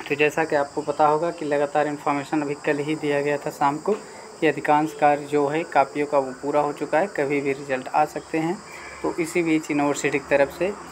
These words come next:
दूसरा और चौथा, चौथा सेमेस्टर का रिजल्ट जारी किया गया है। तो यहाँ पर आप अपने स्क्रीन पर देख सकते हैं कि एमकॉम दूसरा सेमेस-, सेमेस्टर और चौथा सेमेस्टर बारह छः दो हज़ार चौबीस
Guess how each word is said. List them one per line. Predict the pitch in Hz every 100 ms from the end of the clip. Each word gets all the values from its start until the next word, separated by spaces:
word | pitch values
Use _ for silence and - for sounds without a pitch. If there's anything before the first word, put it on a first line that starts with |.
| - - - 147
दूसरा | 147 143 160
और | 151
चौथा, | 143 147 - 151
चौथा | 143 - 143 - 156
सेमेस्टर | 139 131 -
का | 139 139
रिजल्ट | 135 135 170 - - - - - 147
जारी | 139 135 131
किया | 139 135
गया | 135 131
है। | 131 131 - _ -
तो | 156
यहाँ | 156 160
पर | 160 151
आप | 151
अपने | - - 165 156
स्क्रीन | - - 147 147
पर | 139
देख | 135 143 151
सकते | 156 - 165
हैं | 160 180
कि | 165 156
एमकॉम | 147 139 - 147 147 147 - - - -
दूसरा | 143 135 160
सेमेस-, | 156 170 160 - - - - -
सेमेस्टर | 156 156 180 185 -
और | 147 143 -
चौथा | 147 143 151
सेमेस्टर | 151 143 139 165 165 - - - - -
बारह | 139 139 147
छः | 147 156
दो | 143 143
हज़ार | 139 139 135 - -
चौबीस | 143 143 190